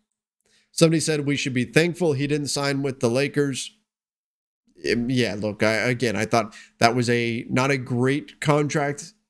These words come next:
for Dennis Schroeder. I think it might have even been looked at as a bad deal had he signed it. So, okay, maybe he helped the Lakers out in that sense. But again, it was just not smart by him. Uh,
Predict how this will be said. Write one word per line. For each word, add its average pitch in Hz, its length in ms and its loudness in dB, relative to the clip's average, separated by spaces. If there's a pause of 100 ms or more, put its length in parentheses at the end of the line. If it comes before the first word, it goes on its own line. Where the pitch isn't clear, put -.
for 139 160 4
Dennis 135 300 0
Schroeder. 151 440 -2
I - 40 -16
think 127 180 2
it 113 60 2
might 101 340 0
have 127 100 0
even 127 140 0
been 120 160 -2
looked 123 180 -2
at 110 140 2
as 107 100 -2
a 101 60 -4
bad 117 360 2
deal 135 260 -2
had 117 200 0
he 123 140 0
signed 127 280 -2
it. 127 120 -4
So, 254 220 -4
okay, 147 280 0 (160)
maybe 156 300 6
he 139 140 -2
helped 139 280 -4
the 127 80 2
Lakers 117 380 0
out 104 240 -2 (500)
in 120 300 4
that 123 280 -2
sense. 110 320 -2
But 110 440 0
again, 110 360 0
it 104 60 -2
was 113 120 -4
just 170 180 0
not 160 240 -2
smart 120 500 0 (300)
by 113 140 6
him. 117 380 0
Uh, 113 100 -2